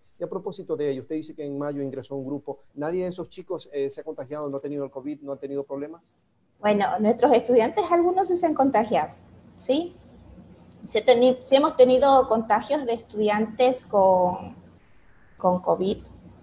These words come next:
Speaker 2: No le puedo dar en este momento un número, un número exacto.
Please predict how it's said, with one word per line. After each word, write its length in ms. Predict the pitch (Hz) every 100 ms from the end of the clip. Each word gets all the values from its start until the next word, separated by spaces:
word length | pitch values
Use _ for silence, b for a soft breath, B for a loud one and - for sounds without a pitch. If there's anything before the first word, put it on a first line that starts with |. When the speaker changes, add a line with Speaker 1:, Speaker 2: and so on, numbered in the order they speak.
| -
Speaker 2:
No 200 | 254 269
le 100 | 262
puedo 220 | 254 254
dar 160 | 247
en 80 | 254
este 180 | 247 247
momento 440 | 240 233 240 240
un 60 | 233
número, 920 | 226 233 226 226 208 196 180 190 190 -
un 100 | 220
número 260 | 233 233 208
exacto. 560 | - - 247 - 285